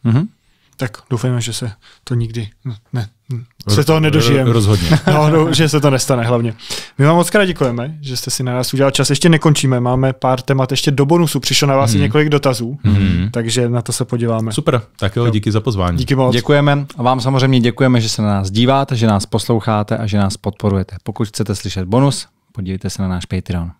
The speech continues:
Speaker 1: Díky a ahoj.
Speaker 2: Díky.
Speaker 1: Mně přijde, že svět se začal o terorismus hodně a intenzi-, intenzivně zajímat, eh, po jedenáctém září.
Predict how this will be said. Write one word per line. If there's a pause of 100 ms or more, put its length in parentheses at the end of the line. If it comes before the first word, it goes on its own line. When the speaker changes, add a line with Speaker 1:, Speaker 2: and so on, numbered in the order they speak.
Speaker 1:
Díky
a
ahoj. (120)
Speaker 2:
Díky. (300)
Speaker 1:
Mně
přijde,
že
svět
se
začal
o
terorismus
hodně
a
intenzi-,
intenzivně
zajímat,
eh, (360)
po
jedenáctém
září.